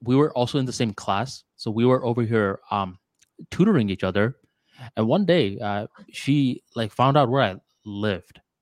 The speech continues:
like, which room exactly I was in. So she wanted to, like, hang out. Like, I didn't really find her attractive like that, but I guess she found me attractive.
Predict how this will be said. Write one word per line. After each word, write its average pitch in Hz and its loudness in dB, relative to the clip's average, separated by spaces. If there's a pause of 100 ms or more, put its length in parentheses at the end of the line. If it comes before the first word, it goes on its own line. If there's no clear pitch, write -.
(120)
like, 104 -4
which 117 0
room 107 2
exactly 104 -2
I 98 -2
was 98 -4
in. 123 -4 (800)
So 160 0 (680)
she - -6
wanted 285 -4
to, 285 -2
like, 185 0
hang 131 -2
out. 107 0
Like, 104 -8
I 107 -2
didn't 185 -2
really 208 2
find 139 0
her 135 4
attractive 107 -2
like 98 -4
that, 98 -2 (400)
but 113 4
I 107 4
guess 127 0
she 117 -4
found 113 0
me 104 0
attractive. 107 -2